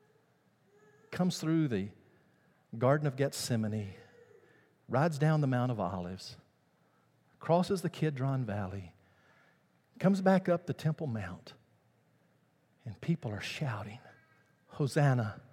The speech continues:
Blessed is he who comes in the name of the Lord." And they're waving palm branches, and they're putting those palm branches and their coats down on the ground, uh, t-, as, as this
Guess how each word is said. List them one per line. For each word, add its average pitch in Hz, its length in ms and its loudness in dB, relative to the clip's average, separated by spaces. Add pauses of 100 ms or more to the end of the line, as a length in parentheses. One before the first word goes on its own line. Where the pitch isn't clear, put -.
(500)
Blessed 165 440 6
is 143 160 2
he 202 140 2
who 156 140 4
comes 165 340 2
in 147 60 4
the 151 80 4
name 165 180 4
of 143 60 4
the 147 80 6
Lord." 151 260 6
And 135 80 0
they're 127 100 6
waving 196 500 4
palm 220 460 0
branches, 185 420 2
and 165 60 -6
they're 175 100 0
putting 226 260 4
those 196 140 6
palm 233 400 4
branches 190 360 6
and 180 100 2
their 175 80 2
coats 202 380 8 (340)
down 214 320 10
on 190 220 8
the 180 80 6
ground, 175 560 6 (300)
uh, 151 140 8
t-, - 140 -4
as, 185 240 10
as 165 240 6
this 156 220 4